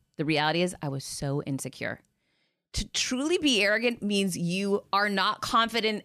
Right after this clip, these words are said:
at all. To constantly boast about yourself, to constantly be trying to yell over other people, to silence everyone else,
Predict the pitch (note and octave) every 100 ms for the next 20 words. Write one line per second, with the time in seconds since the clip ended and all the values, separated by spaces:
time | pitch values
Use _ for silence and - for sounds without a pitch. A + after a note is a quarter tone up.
0 | - F#3+ F#3 F#3+ F3+ B2 - - - -
1 | B3+ G#3 D#3 - - D4+ D#4+ E4 C#4 F#3
2 | A#3 B3 B3+ A#3+ G#3+ G3+ G3+ G3 F3 -
3 | E3+ - C4 B3+ C4 C4 A3+ A3 G3 F#3
4 | - B3 G#3+ G3 C#4 G#3+ A3 G#3 G#3 F#3+
5 | F#3 F#3 F#3+ E3+ - F3 - - - B3
6 | A#3+ B3+ A#3+ A3 G#3+ G3+ F#3+